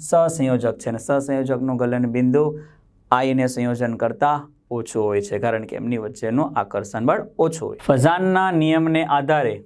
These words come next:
કોણ સૌથી વધારે આયન્ય છે? કોણ સૌથી વધારે આયન્ય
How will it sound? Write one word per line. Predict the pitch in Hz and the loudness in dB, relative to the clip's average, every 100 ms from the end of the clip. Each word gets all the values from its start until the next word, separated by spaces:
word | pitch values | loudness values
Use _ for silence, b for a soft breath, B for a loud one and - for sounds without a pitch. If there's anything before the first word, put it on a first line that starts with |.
| _ | _
કોણ | - 156 170 | -2 0 0
સૌથી | 151 151 147 147 151 | -2 -2 -2 -2 -4
વધારે | 131 135 143 147 143 - - | 0 2 2 0 -2 -8 -4
આયન્ય | 131 139 123 101 | -2 -2 -4 -8
છે? | 95 _ _ _ _ _ _ _ _ _ _ _ _ _ _ - | -14 _ _ _ _ _ _ _ _ _ _ _ _ _ _ -4
કોણ | 143 151 | -2 -2
સૌથી | 147 139 139 143 | -2 -4 -2 -2
વધારે | 135 135 139 175 156 - _ _ _ _ _ _ _ - - _ _ _ _ _ _ _ | 0 0 0 0 -4 -18 _ _ _ _ _ _ _ -20 -20 _ _ _ _ _ _ _
આયન્ય | 127 131 120 107 | 0 2 2 0